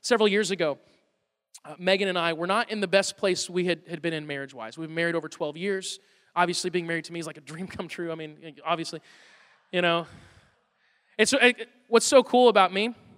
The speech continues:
being married to me, is that, like, I've had, I've had the body of a forty-year-old man since I was,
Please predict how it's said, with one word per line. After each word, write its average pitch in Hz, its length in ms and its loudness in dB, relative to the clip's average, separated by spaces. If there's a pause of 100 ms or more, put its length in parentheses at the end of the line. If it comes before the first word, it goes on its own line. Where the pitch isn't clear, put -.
(640)
being 190 160 2
married 175 200 0
to 202 80 -8
me, 208 180 -2 (420)
is 180 200 0
that, 180 160 2
like, 175 300 2 (680)
I've 202 200 8
had, 220 280 4 (600)
I've 214 140 4
had 233 160 4
the 208 60 2
body 185 340 4
of 190 100 0
a 175 60 -2
forty-year-old 196 520 -2
man 175 220 -4
since - 180 -12
I 170 100 -2
was, 151 200 -10